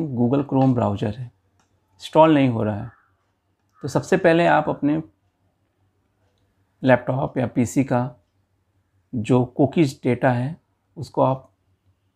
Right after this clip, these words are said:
रिमूव कर दीजिए। रिमूव करने के लिए तो मेरे ख्याल से आपको पता होगा, नहीं पता है तो आप कंट्रोल पैनल में जाइए, इंटरनेट ऑप्शन में जाइए, वहाँ पे कुकीज कैश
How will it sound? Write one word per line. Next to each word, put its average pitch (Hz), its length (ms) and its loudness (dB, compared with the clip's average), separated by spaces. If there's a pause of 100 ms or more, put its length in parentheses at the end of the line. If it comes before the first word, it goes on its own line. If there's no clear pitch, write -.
(160)
रिमूव 123 280 4
कर 113 220 -6
दीजिए। 117 360 -10
रिमूव 139 240 2
करने 143 300 0
के 147 100 -4
लिए 143 120 0
तो 139 160 -8
मेरे 135 220 0
ख्याल 143 180 0
से 131 80 -4
आपको 135 200 -8
पता 123 240 -2
होगा, 139 340 0 (440)
नहीं 131 240 4
पता 151 260 -2
है 143 140 -2
तो 143 140 -8
आप 139 200 -2
कंट्रोल 143 320 2
पैनल 135 240 2
में 131 160 0
जाइए, 127 340 -2
इंटरनेट 135 440 -2
ऑप्शन 127 260 -4
में 113 140 -4
जाइए, 117 280 -2
वहाँ 117 320 -4
पे 120 60 -6
कुकीज 127 440 -2
कैश 123 440 -2